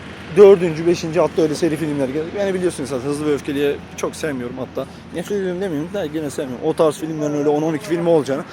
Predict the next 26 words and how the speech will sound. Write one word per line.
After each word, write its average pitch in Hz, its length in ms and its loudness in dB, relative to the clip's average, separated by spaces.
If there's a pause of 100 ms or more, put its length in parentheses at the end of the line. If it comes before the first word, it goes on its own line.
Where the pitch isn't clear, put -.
(220)
bu 170 60 -8
tarz 165 220 4
filmlerin 147 380 -2
beş 147 140 0
altı 147 180 -2
filmi 139 220 -4
olsun. 117 260 -10 (340)
Gayet 143 280 2
güzel 135 180 -4
olur. 123 140 -2 (340)
Aynı 147 180 2
şekilde 135 360 0
dediğim 139 200 0
gibi 131 180 -2
Daniel 135 360 2
Craig'in 143 400 2
de 156 120 2 (640)
Bonnie 180 220 8
Earl 185 240 8
Blanc 180 300 8
karakteri 143 400 6
ç-, - 160 -6 (120)
bıçaklar 160 460 4
çekildiğinin 156 600 -2
de 135 60 2
işte 160 280 0